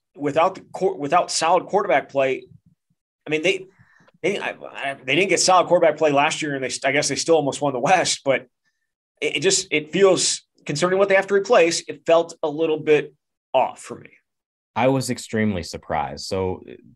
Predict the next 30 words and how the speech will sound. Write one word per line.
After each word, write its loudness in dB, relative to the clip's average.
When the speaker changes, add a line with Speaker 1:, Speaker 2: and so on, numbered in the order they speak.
Speaker 2:
Cleveland -4
dot 0
com -2
does -4
this -8
poll -2
every -4
year -6
now -6
where -8
they -8
poll, -6
like, -10
thirty-six -8
media -8
members -12
who -14
cover -10
the -14
league, -10
and, -16
uh, -16
Ohio -2
State -4
received -8
all 0
thirty-six -6
first -6
place -6
votes -6